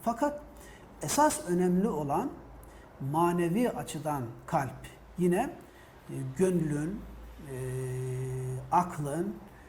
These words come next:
yani insanın, e, vücudunda, e, zıt kutuplar var. Nefsi var, gönlü var, kalbi var, aklı var.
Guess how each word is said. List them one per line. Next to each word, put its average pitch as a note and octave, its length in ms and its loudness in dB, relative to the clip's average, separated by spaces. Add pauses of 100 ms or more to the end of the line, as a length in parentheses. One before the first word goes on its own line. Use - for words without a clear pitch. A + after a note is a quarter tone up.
(120)
yani E3 440 4 (560)
insanın, F3 680 0
e, C#3+ 260 -2
vücudunda, D#3 760 -2 (680)
e, - 40 -14 (320)
zıt D#3+ 320 0
kutuplar F#3 480 2
var. A#2 300 -6
Nefsi E3 400 0
var, C#4+ 280 4 (220)
gönlü D#3+ 340 2
var, G#3+ 220 -2
kalbi C#3 360 -4
var, G#3+ 180 -2
aklı D#3 340 0
var. A#2+ 220 -6